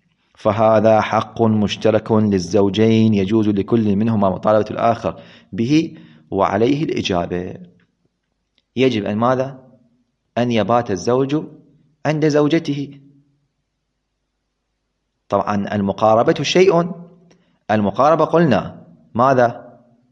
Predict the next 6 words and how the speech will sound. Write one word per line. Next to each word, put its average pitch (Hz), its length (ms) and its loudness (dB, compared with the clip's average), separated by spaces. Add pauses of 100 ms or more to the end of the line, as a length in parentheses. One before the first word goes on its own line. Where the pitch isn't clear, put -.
(680)
أربعة 151 500 0
أشهر. 135 400 -4 (800)
لا، 131 160 0
كلامنا 139 480 0
عن 135 180 0
البيتوتة، 110 920 2